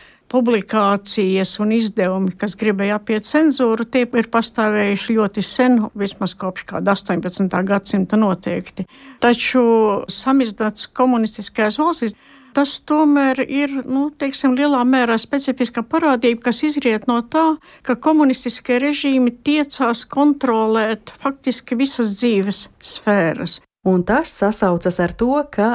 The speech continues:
Speaker 2: arī izdevumi par seksuālo audzināšanu pieskaitāmi samizdatam. Tātad esam izgaismojuši mītu, ka samizdats vienmēr bija politiskais disidentisms,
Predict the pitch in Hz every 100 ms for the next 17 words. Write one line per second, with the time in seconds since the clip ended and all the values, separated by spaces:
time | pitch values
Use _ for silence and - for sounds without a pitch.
0 | - 190 202 220 - 185 160 185 196 196
1 | 196 208 208 - - - 240 - 175 160
2 | 160 160 202 269 214 185 175 170 - 156
3 | 151 185 220 180 165 165 165 165 - 160
4 | 156 156 156 160 160 156 165 _ - -
5 | - 233 240 220 196 - 240 311 - 269
6 | 220 220 196 185 175 185 175 170 165 165
7 | 165 185 247 285 269 269 180 175 - 240
8 | 285 202 180 185 170 165 165 180 240 202
9 | 208 190 - 240 175 - 175 - 165 156
10 | 175 185 180 165 165 170 165 165 156 -